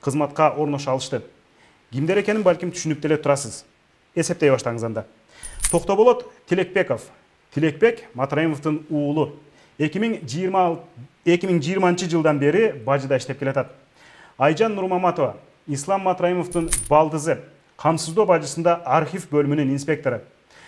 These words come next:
Ал эми Бектур Медеров, Райымбек Матраимовдун бөлөсү, Манас бажысында инспектор. Семетей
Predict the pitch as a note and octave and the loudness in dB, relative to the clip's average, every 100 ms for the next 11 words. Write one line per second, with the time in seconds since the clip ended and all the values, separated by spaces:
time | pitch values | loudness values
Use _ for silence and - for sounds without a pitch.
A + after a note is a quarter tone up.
0 | - - C#3+ D#3+ B2 A#2 D#3 D#3+ C#3+ C3 | -10 -2 2 2 0 0 -2 -2 -2 -2
1 | C3+ G#3 A3 - - B2+ C#3 E3 F3+ C#3 | 0 2 2 -4 -6 -2 -2 -2 -6 -6
2 | C#3 D#3 D3 D3+ C#3 C#3 G#2 D3 D#3 D3 | -2 -2 -2 -4 -6 -8 -4 0 0 0
3 | E3 B2 - _ _ _ - C#3+ G3 F#3+ | -2 -4 -6 _ _ _ -6 0 0 2
4 | C#3+ C3 - C#3+ C#3+ D3 C3+ - D#3 - | 0 0 -4 -2 -2 -2 -6 -2 -2 -2
5 | G#2+ - _ _ _ - - _ - D#3+ | -6 -6 _ _ _ -20 -20 _ -2 0
6 | E3+ E3+ D#3 | 2 4 4